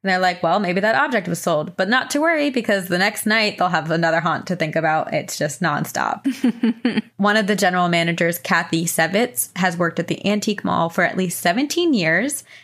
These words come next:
and she has experienced an array of different ghostly activities, from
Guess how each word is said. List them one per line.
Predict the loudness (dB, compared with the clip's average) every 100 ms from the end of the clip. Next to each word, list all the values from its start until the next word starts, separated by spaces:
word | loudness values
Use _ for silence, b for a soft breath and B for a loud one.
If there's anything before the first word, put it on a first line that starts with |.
| B
and | -2 0
she | 0 0 2 2 2 0
has | 0 0
experienced | -2 -4 0 0 2 0 -4 -4
an | -2
array | 0 0 0 2
of | 0 -2 -2
different | -4 0 -2 0
ghostly | 0 0 0 0
activities, | 0 -2 -2 0 0 -2 -6 b b b b -2
from | 0 2